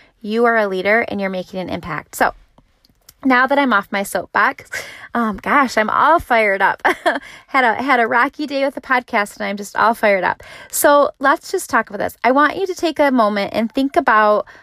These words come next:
a challenge in your life. Maybe it's something big, something small. Maybe it's something you've already gone through, something you're going through, something that you're anticipating happening. And I want you to think about how you typically respond. And it's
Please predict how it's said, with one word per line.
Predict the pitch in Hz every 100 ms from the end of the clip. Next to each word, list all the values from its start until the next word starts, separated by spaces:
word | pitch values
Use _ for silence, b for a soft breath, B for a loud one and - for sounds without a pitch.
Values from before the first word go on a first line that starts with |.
| B
a | - 240
challenge | - 208 190 185 -
in | 185
your | 170
life. | 62 202 196
Maybe | 226 220 247
it's | 220
something | - 240 247 247
big, | 330 349 302
something | 285 262 240
small. | - 247 240 240
Maybe | 240 214
it's | 196
something | 226 220 220
you've | 202 196
already | - 190
gone | - 294 285
through, | 311 302 - B B
something | 233 233 220
you're | 185
going | 165 208 247 262
through, | - 269 262
something | 233 220 214
that | 190 185
you're | 185
anticipating | 185 196 214 226 226 202 196
happening. | 185 175 - 226 262 277 B B B
And | 240
I | 240
want | 240 262 -
you | 294 320
to | 302
think | 262 247
about | 220 - -
how | 240 240 277 320
you | 262 254 240 -
typically | 285 320 311 - 330 330 320 B B B
respond. | 226 226 - - - - - B B -
And | 247
it's | 247